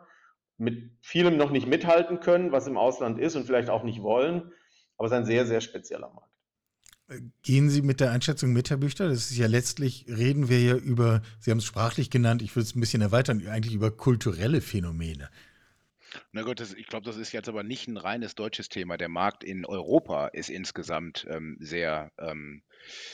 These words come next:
Speaker 3: sehr differenziert. Gehen Sie in die Schweiz, äh, dort sind wieder ganz andere Player. Das ist, äh, ein regulierter Markt, ein abgeschotteter Markt. Gehen Sie nach Österreich, da haben Sie ein Duopol, da haben Sie im Endeffekt zwei Versicherer,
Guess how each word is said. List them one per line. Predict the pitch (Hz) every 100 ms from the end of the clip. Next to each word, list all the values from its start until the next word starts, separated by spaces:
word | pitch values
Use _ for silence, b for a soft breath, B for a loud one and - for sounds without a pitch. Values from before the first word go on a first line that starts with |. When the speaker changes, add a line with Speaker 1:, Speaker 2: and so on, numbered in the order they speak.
| B B -
Speaker 3:
sehr | - 110
differenziert. | 120 - 101 107 - 120 135 -
Gehen | 113 120
Sie | 110
in | 101
die |
Schweiz, | - 101 107 143 -
äh, | 92 101 98 98
dort | 98 104
sind | 107 92
wieder | 98 90
ganz | 95 113
andere | 120 123 110
Player. | - 117 120 120 120
Das | 98 - 87
ist, | - 98
äh, | 87 87
ein | 87
regulierter | 82 90 92 110 131 127
Markt, | 117 120 123 120 -
ein | 80
abgeschotteter | 113 123 - 117 117 107 110
Markt. | 110 113 -
Gehen | 98
Sie | 95
nach | 95 87
Österreich, | 107 131 - 113 113 113
da | - 82
haben | 92
Sie | 98
ein |
Duopol, | 92 98 92 - 107 131
da | 117
haben | 98 98
Sie |
im | 95
Endeffekt | 92 101 - 98 -
zwei | 85 117
Versicherer, | - 110 117 127 113 120